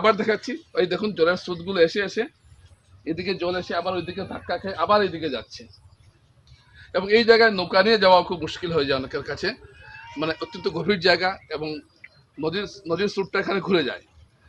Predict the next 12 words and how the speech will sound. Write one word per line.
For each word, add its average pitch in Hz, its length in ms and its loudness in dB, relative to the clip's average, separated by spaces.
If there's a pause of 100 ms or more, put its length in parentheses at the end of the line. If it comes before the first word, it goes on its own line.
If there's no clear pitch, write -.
(280)
মানে 208 160 2
একটা 220 140 8 (260)
ঘূর্ণাবর্তর 196 560 4
মতো 160 200 -2
হয়ে 143 200 0
যায় 220 140 2 (680)
নদীর 160 320 -2
ভেতরে। 147 300 -8 (840)
তো - 100 0
আপনারা 233 280 6
বুঝতে 220 240 2
পারছেন 185 240 2